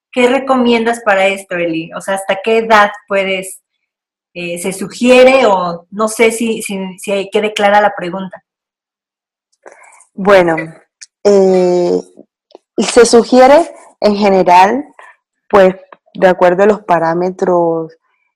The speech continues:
Speaker 2: eh, generales, el desarrollo general, hablo general, porque ya saben, repito, cada bebé es único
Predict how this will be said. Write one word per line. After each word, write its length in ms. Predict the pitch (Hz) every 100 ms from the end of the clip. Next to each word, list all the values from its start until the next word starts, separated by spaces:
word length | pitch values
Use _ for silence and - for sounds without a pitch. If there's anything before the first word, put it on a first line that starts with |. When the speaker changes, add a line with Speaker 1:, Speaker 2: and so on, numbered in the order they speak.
| -
Speaker 2:
eh, 400 | - 175 170 165
generales, 1160 | 160 190 175 165 156 165 180 185 180 165 - - _ 190 -
el 240 | 170 165
desarrollo 560 | 170 - 160 170 180 180
general, 840 | - 196 180 165 160 165 185 180 _ -
hablo 280 | - 175 190 -
general, 640 | 202 190 175 160 175 214 - - -
porque 220 | 175 -
ya 100 | 160
saben, 380 | 160 190 190 185
repito, 420 | 175 170 190 175
cada 200 | - 165
bebé 260 | 175 180 180
es 140 | 180
único 500 | 185 190 185 196 185